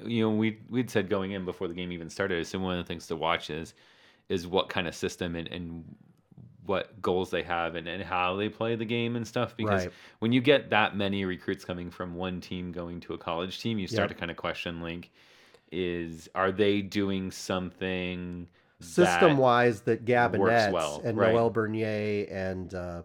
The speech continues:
Speaker 2: Paul Gerard are trying to do at U N O.
Speaker 1: Right. So, in theory, it'll be an easier transition if you play a similar style and things like that. I know N H L clubs and stuff have recommended some of their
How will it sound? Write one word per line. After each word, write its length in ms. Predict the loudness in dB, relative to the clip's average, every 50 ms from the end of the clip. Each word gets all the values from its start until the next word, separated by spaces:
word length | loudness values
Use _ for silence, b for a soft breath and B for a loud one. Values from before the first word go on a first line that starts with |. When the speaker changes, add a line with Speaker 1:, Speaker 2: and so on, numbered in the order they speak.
| -10
Speaker 2:
Paul 220 | -6 -4 -2 -2 -2
Gerard 420 | -4 -6 -6 -4 -4 -4 -4 -6
are 60 | -8
trying 340 | -10 -10 -8 -8 -8 -8 -10 -12
to 40 |
do 200 | -12 -12 -10 -10
at 80 | -10 -10
U 160 | -12 -12 -10
N 60 | -4
O. 20 | -2
Speaker 1:
Right. 340 | -2 0 0 -2 -6 -8 -12 _ _ _ _
So, 320 | 4 6 6 6 6 2 -2 -6 -12 -12 -14 -18 _ -4
in 140 | -4 -4
theory, 480 | 0 4 6 8 8 8 8 6 6 6
it'll 140 | 6 6 4
be 140 | 4 0 0
an 60 | 2
easier 300 | 2 0 2 0 -2 -2
transition 580 | -2 -4 -4 -4 0 0 0 0 0 -2 -6
if 140 | -10 -10 -10
you 60 | -12
play 220 | -8 -6 -4 -4 -4
a 40 | -6
similar 320 | -8 -12 -12 -12 -12 -14
style 440 | -8 -4 0 2 2 2 2 2 -2
and 120 | -4 -6
things 240 | -6 -8 -6 -6 -6
like 120 | -6 -4
that. 220 | -2 -2 -4 -4 B B B B B B B -6
I 120 | -4 -2
know 460 | 0 0 2 2 2 0 0 -2 -6 -6
N 120 | -4 -4
H 180 | -4 -4 -2 -2
L 140 | -2 -2 -2
clubs 360 | 0 0 0 0 0 -4 -8
and 140 | -10 -12 -10
stuff 300 | -8 -6 -6 -6 -8 -10
have 180 | -12 -10 -6
recommended 520 | -6 -6 -6 -6 -8 -10 -8 -10 -10 -12 -10
some 180 | -12 -12 -10
of 100 | -10 -8
their 340 | -8 -8 -8 -8 -8 -10 -12